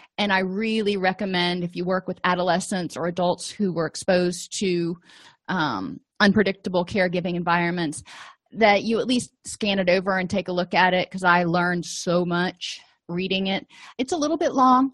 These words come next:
so, you know, break it up over a few days. But, uh, I found it to be a bunch of priceless information. As far as helping people break the cycle of, um, complex trauma, um,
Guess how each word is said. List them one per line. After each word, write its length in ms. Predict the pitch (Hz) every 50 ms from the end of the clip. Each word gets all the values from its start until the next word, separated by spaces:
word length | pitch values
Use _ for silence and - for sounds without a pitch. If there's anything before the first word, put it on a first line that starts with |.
| _ _
so, 600 | - - - 233 220 208 214 214 214 214 220 - -
you 140 | 226 214 208
know, 240 | 196 190 196 196 - _ -
break 200 | 214 220 - 247
it 60 | 214
up 140 | 214 208 -
over 220 | 208 208 196 202
a 40 | 196
few 200 | - - 190 196
days. 460 | 180 185 180 175 185 208 - - - - - - - - - -
But, 420 | - 185 185 175 175 175 156 - _ _ - 185
uh, 320 | 147 160 139 123 120 - 196 208 _ _ -
I 120 | 180 196
found 280 | - 220 196 185 185 175
it 100 | - -
to 80 | 196 185
be 340 | 190 180 170 170 170 - -
a 100 | 180 175 _ _ _ _ _ _ _ _ _ - - _ _ _ _ _ -
bunch 180 | 196 190 180 196
of 100 | - -
priceless 500 | - - 175 165 - - - 180 - -
information. 640 | 180 165 - - - 214 208 196 - - 214 202 208 _ _ _ _ _ _ _ _ _ - - _ _ _ _ _ _ _ _ - - _ _ _ _ _ _ - 208 - _ _ _ _ _ _ _ _ -
As 180 | - 247 233 -
far 200 | - 302 277 269
as 100 | 262 -
helping 420 | - 240 269 262 262 294 269 262
people 280 | 262 277 269 262 240 214
break 360 | 190 - 208 220 233 - _
the 80 | 240 226
cycle 560 | - - 247 220 233 - - 226 220 220 196
of, 800 | - - 202 202 202 202 196 196 196 196 - - - - - - _ -
um, 580 | 208 202 202 196 190 185 175 170 185 190 180 _ _ _ _ _ _ -
complex 440 | - 240 233 240 254 240 240 -
trauma, 560 | - - - 233 226 220 220 233 233 240 220 - _ _ _ _ _ _ _ _
um, 680 | - 202 214 202 160 147 120 117 82 71 98 175 185